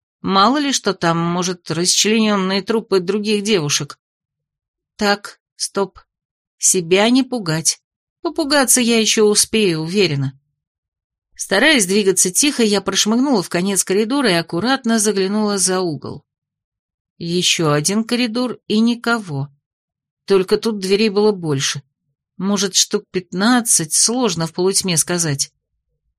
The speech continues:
Светильники здесь какие-то средневековые, если так можно выразиться. Газовые, что ли? Непривычные, ламповые, в общем.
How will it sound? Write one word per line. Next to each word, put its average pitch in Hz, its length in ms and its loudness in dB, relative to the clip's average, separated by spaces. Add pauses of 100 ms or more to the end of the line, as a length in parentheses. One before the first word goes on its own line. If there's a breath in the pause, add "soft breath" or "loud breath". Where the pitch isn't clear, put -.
(160)
Светильники 214 760 0
здесь 196 200 0
какие-то 208 460 -2
средневековые, 196 1000 0
если 170 280 2
так 175 260 -4
можно 180 340 -2
выразиться. 143 640 0 (640)
Газовые, 208 580 2
что 196 400 0
ли? 180 160 -4 (560)
Непривычные, 254 920 2
ламповые, 156 540 0
в 151 80 -2
общем. 143 400 -4